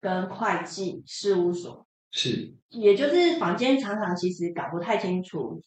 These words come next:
Speaker 1: 说，哎，我请，我，我常常遇到就是我客户
Speaker 2: 对。
Speaker 1: 跟我讲说，啊，我之前的那个会计师怎样怎样怎样。
Speaker 2: 对。
Speaker 1: 后来发现其实他不是会计师。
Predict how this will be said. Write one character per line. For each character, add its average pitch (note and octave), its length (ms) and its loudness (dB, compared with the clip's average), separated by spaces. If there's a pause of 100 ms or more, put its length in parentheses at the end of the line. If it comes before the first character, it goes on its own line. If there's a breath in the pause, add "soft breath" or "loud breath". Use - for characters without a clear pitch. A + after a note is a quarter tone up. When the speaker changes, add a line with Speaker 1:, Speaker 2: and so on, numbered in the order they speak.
(140)
Speaker 1:
说， F#3 300 -2
哎， G#3 100 2
我 F#3 200 0
请， D#3+ 300 -6
我， F#3+ 200 0
我 G#3+ 100 2
常 B3 140 -2
常 C4+ 200 2
遇 C4 60 0
到 C4 240 4
就 C4 80 -4
是 B3+ 60 2
我 F3 140 2
客 - 160 -2
户 - 60 4
Speaker 2:
对。 G#2+ 120 -2
Speaker 1:
跟 G3 120 -4
我 F#3+ 100 0
讲 E3 180 -6
说， E3+ 340 -4 (400)
啊， D#4 160 4
我 A#3+ 220 6
之 C#4+ 100 -2
前 A3+ 180 -2
的 G3 100 0
那 A#3 120 0
个 G3+ 120 -2
会 A3 180 0
计 A3+ 160 -2
师 G3+ 160 -6
怎 F3+ 180 -4
样 G3 180 -2
怎 - 120 -8
样 F3 120 -2
怎 D#3+ 280 -12
样。 D#3+ 80 -8 (120)
Speaker 2:
对。 F#2+ 300 -2 (360)
Speaker 1:
后 - 160 -8
来 F3 140 -4
发 F#3 180 -4
现 G3 220 -4
其 - 140 -8
实 E3 160 -10
他 D#3+ 260 -10
不 D#3+ 200 -14
是 - 80 -16
会 - 280 -12
计 - 160 -18
师。 - 360 -14